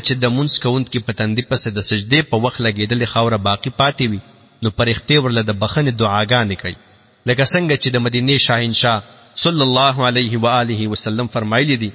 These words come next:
په تاسو کې چې کوم کس تر څو پورې د مونځ نه فارغه نشي، د خپل تندي نه د خاوره نه صفا کوي،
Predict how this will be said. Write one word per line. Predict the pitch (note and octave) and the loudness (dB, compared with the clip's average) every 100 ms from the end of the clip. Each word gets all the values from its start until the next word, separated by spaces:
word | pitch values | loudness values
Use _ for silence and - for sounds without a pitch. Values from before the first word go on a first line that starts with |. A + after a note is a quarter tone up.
| - _ _ - | -12 _ _ -8
په | |
تاسو | B2+ D3+ D#3 D3 | -2 0 0 -2
کې | B2+ | -4
چې | - | -4
کوم | A#2+ D3+ D#3 | -2 -2 -2
کس | D3+ C#3+ | 0 -2
تر | - A#2+ | 0 -2
څو | A2+ F3 G3 - | 0 0 0 2
پورې | D3 C3 | 0 2
د | A#2+ | 0
مونځ | B2 D3 | 0 0
نه | C3 A2+ | 0 -2
فارغه | A2+ G#2+ A2 A#2+ | 0 0 0 0
نشي، | C3+ D#3+ A#3 F3+ - - - - _ _ - | 2 4 4 2 -4 -14 -20 -20 _ _ -2
د | C3 | -2
خپل | - - A3+ | -2 -2 -2
تندي | D#3 C#3+ C3+ | 0 0 2
نه | E3 | 0
د | C#3 A#2+ | 0 0
خاوره | E2+ C#3+ D3 C#3 | 0 2 2 2
نه | C3+ | 2
صفا | - C#3 - G#2+ | 0 0 -2 -4
کوي، | G#2 G2 | -4 -8